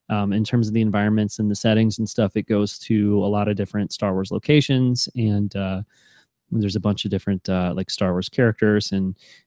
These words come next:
uh, I think the art style is really nice, so, uh, maybe we'll talk about it more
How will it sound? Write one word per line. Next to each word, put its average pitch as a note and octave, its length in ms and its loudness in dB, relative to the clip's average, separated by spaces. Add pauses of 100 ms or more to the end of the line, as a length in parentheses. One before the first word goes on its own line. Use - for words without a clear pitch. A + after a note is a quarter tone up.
(100)
uh, G2+ 260 -2
I G#2+ 40 -6
think A#2 180 0
the F#2+ 120 -4
art G#2 160 2
style G#2+ 320 0
is G2 100 -2
really G2 180 0
nice, G2 280 0
so, F#2+ 440 -2 (380)
uh, G#2 200 2
maybe D#3 200 6
we'll D#3 120 8
talk B2+ 220 4
about A#2+ 160 6
it G2 60 2
more G#2+ 360 2